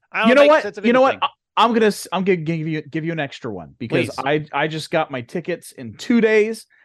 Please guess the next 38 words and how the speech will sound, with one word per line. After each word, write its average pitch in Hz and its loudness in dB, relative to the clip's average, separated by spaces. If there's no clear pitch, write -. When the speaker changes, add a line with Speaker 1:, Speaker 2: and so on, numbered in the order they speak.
Speaker 2:
I 151 -2
am 156 -2
seeing 156 -6
a 123 -4
thirty-five 160 -4
millimeter 139 -6
print 143 -14
of 117 -8
True 220 0
Lies. 147 0
Speaker 1:
Yeah. 147 -4
Speaker 2:
And 143 0
I'm 117 -4
taking 196 -2
my 170 0
kids 196 0
and 147 -6
my 127 -2
wife, 170 -2
and 156 -10
it's 135 -14
gonna 147 -6
be 143 -6
the 123 -6
best 151 -6
time 147 -6
because 123 -8
this 143 -4
is 143 -8
at 127 -6
the, - -14
it's - -12
a 139 -2
movie 180 0
that's 151 -4
twenty-seven 180 -6
years 151 -8
old, 147 -4